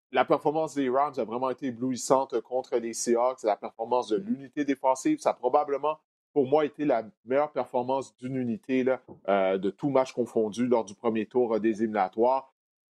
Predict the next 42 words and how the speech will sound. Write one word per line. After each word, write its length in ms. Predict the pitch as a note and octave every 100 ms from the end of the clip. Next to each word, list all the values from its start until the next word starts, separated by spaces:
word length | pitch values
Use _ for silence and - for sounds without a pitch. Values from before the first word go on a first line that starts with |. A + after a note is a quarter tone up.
| -
Mais 100 | - -
on 100 | G#2+
sera 240 | - C#3
sans 240 | - D#3+ D3+
Aaron 280 | C#3 C3 C3+
Donald. 420 | C3 A#2+ C3 C#3
Est-ce 100 | A2+
qu'on 120 | A2+
va 180 | G#2+ C#3+
pouvoir 360 | - C#3 C#3+ G#2+
répéter 420 | B2+ C#3 B2 C#3
ce 160 | -
genre 180 | A2 B2
de 80 | A#2+
performance-là ? 720 | - A2+ - A2+ A2+ G#2+ C3+
On 20 | A#2+
a 60 |
réussi 300 | G2+ A2 -
cinq 320 | C3 - D3 C3+
sacs 240 | C#3+ C#3
contre 220 | - B2+ B2+
les 120 | A#2
Seahawks 520 | - B2 B2 - B2
de 120 | A2
Seattle. 580 | A2+ C3+ A2+ G#2+ A#2+ C3 - - - -
On 80 | G2
sait 180 | - D3
que 100 | C#3+
les 140 | C3
Packers, 520 | B2 A#2 - C#3+ A#2+
eux, 140 | A2+ B2
sont 180 | A#2+
privés 260 | A2 A#2 B2
des 80 | A#2+
services 360 | A2+ G#2+ B2
de 80 | A#2
leur 180 | G#2 G#2+
bloqueur 400 | G2+ A2 - A#2+
à 100 | A2
gauche, 300 | G2+ A#2+ A#2
David 360 | G#2+ G#2+ G#2+ A2
Bakhtiari. 680 | G#2+ G#2 - A2+ A2 B2+